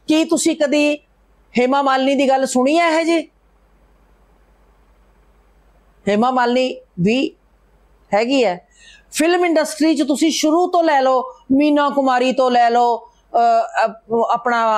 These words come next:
ਆਸ਼ਾ ਪਾਰਿਖ ਤੋਂ ਲੈ ਲਓ, ਮਾਲਾ ਸਿਨਹਾ ਤੋਂ ਲਓ, ਫਿਰ ਤੁਸੀਂ ਆ ਕੇ ਆਹ ਐਸ਼ਵਰੀਆ ਰਾਏ ਹੈ, ਫਿਰ ਇਹ, ਅਹ, ਆਪਣੀ ਮਾਧੁਰੀ ਦੀਕਸ਼ਿਤ ਹੈ, ਜਾਂ ਹੁਣ ਨਵੀਆਂ ਦੇ ਤਾਂ ਮੈਨੂੰ ਨਾਂ ਵੀ ਨਹੀਂ ਆਉਂਦੇ ਹੈਗੇ, ਠੀਕ ਹੈ।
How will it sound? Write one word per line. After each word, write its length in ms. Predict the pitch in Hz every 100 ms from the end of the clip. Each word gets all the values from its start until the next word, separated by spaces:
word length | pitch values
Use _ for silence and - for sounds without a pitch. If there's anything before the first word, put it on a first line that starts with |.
| 214 208
ਆਸ਼ਾ 320 | 240 - 262
ਪਾਰਿਖ 400 | 233 233 240 240
ਤੋਂ 120 | 247 233
ਲੈ 160 | 226
ਲਓ, 340 | 220 226 214 - _ 220
ਮਾਲਾ 320 | 233 247 247
ਸਿਨਹਾ 340 | 247 262 247 247
ਤੋਂ 180 | 247
ਲਓ, 340 | 233 220 226 214 - _ _
ਫਿਰ 280 | - 277 269
ਤੁਸੀਂ 340 | 269 254 254 240
ਆ 140 | 226
ਕੇ 220 | 226 233
ਆਹ 160 | 220 220 226
ਐਸ਼ਵਰੀਆ 580 | 220 233 247 247 247 240
ਰਾਏ 320 | 220 226 226
ਹੈ, 160 | 220 208 - _ -
ਫਿਰ 240 | 254 262
ਇਹ, 640 | 220 240 233 226 233 220
ਅਹ, 360 | 208 - _ 220 214 202 202
ਆਪਣੀ 640 | 202 220 214 208 196 190
ਮਾਧੁਰੀ 380 | 214 233 277 262
ਦੀਕਸ਼ਿਤ 500 | 247 - - 226 220
ਹੈ, 200 | 208 196 - _ _ 214
ਜਾਂ 340 | 254 254 233 - _ _ _ 196 165
ਹੁਣ 200 | 226 247
ਨਵੀਆਂ 340 | 233 233 233 220
ਦੇ 100 | 226
ਤਾਂ 120 | 226
ਮੈਨੂੰ 280 | 214 220 220
ਨਾਂ 300 | 196 185 185
ਵੀ 100 | 190
ਨਹੀਂ 180 | 196 185
ਆਉਂਦੇ 340 | 170 170 175
ਹੈਗੇ, 320 | 180 202 190 - _ _ _ _ _
ਠੀਕ 180 | 190 180
ਹੈ। 220 | 233 233